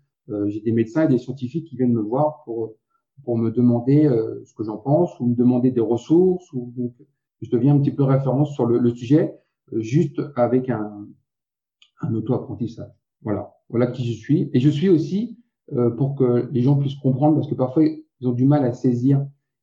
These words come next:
et à comprendre, euh, à, à me cerner finalement. Je suis zèbre, c'est-à-dire que je suis un surdoué, euh, et je l'ai su, euh, très tard, parce que j'ai, je suis un,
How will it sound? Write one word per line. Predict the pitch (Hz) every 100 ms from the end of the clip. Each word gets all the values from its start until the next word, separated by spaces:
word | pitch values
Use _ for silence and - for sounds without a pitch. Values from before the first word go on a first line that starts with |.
| _ 110
et |
à | 110
comprendre, | - 117 - 127 113 107 -
euh, | 107 101 98 101 101 - - 135 - _ _
à, | 120
à | 120
me | 139
cerner | 139 151 135 165
finalement. | 139 117 117 139 - _ _ -
Je | 123
suis | - 180
zèbre, | 139 151 131 - -
c'est-à-dire | _ - 101 127 139 -
que | 117 113 -
je | 110
suis | - 123
un | 117
surdoué, | - 131 117 147 - - _ _ _ _ -
euh, | 107 107 104 101 _ -
et | 113
je | 107
l'ai | 120 120
su, | 120 - 143 135 -
euh, | 104
très | - 139 147
tard, | 180
parce | 160 -
que |
j'ai, | 123 117
je | - 110 113
suis | -
un, | 123 113 110 -